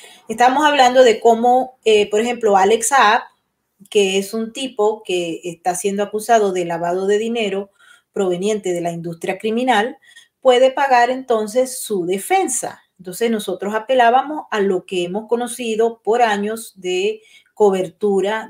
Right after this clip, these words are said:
de crimen organizado. Y es que existen unos mecanismos de la ley de los Estados Unidos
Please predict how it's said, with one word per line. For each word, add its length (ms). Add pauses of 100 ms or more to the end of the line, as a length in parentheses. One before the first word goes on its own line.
de 220
crimen 380
organizado. 840 (460)
Y 200
es 60
que 300
existen 680
unos 180
mecanismos 920
de 200
la 100
ley 300
de 100
los 140
Estados 360
Unidos 440